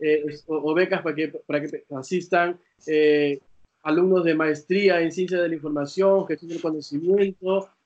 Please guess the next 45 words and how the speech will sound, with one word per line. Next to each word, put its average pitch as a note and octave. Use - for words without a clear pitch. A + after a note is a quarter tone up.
eh, C#3+
en D3
fin, G3+
este, D3+
esas E3
cosas F#3
nos, E3
nos E3
interesan D#3+
bastante E3
si D#3
pudieran D#3+
ayudarnos, D3+
¿no? F3
Porque, D3+
eh, D3+
es G3+
lo A3+
que A3
nos G3+
faltó, E3+
pero D3+
como E3
comprenderás, E3
a E3
veces F3+
el, D#3
el D3
tema F3+
presupuestal, E3+
eh, D3
pues D3+
te E3+
limita G3
y E3
uno F3
tiene F3
que E3+
priorizar, C#3+
¿no? D3
Pero C#3+
si C#3+
nos C#3
pueden F3
ayudar, E3